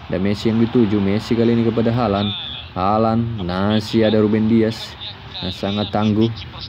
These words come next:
Oke, kali ini Casemiro jauh ke depan. Masih gagal, cok. Anjir. Ada Barrios kepada Messi di sana. Berikan bola kepada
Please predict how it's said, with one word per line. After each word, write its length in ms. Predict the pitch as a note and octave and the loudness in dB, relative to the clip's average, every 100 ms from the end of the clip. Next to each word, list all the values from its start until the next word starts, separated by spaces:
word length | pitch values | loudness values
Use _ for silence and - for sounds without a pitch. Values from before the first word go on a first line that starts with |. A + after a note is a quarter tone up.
| - | -8
Oke, 160 | - G2 | -2 2
kali 160 | G#2 | 2
ini 80 | G#2 | 2
Casemiro 560 | G2+ G2+ A2 A2+ A2+ G#2 | 2 2 2 4 4 2
jauh 240 | G#2 G#2+ | 2 2
ke 160 | G#2+ A2 | 2 0
depan. 320 | B2 A2+ G2 | 0 0 0
Masih 400 | G2+ A2+ - A#2 | -4 -6 -6 -2
gagal, 320 | A#2+ A#2 A2+ | 0 0 0
cok. 400 | C#3 C3 G#2+ F#2+ - - - - F2+ | 2 2 2 0 -6 -14 -16 -10 -4
Anjir. 560 | G#2+ A#2+ A#2 G#2 F#2+ - - - - - | -2 2 4 4 2 -2 -12 -16 -18 -12
Ada 80 | - | -4
Barrios 520 | F#2+ G#2+ A#2 G#2 F2+ - | 0 4 4 4 0 -2
kepada 320 | G2 G2+ A2 | -2 0 2
Messi 240 | A2+ A2+ | 0 0
di 160 | A2 G#2+ | 0 0
sana. 400 | A#2 A2 G#2 F2+ | 0 0 0 0
Berikan 320 | F#2+ G2+ A2 | 0 0 2
bola 160 | A2+ A2+ | 2 2
kepada 560 | A2+ A#2 A2+ A2+ A2+ | 2 2 2 2 0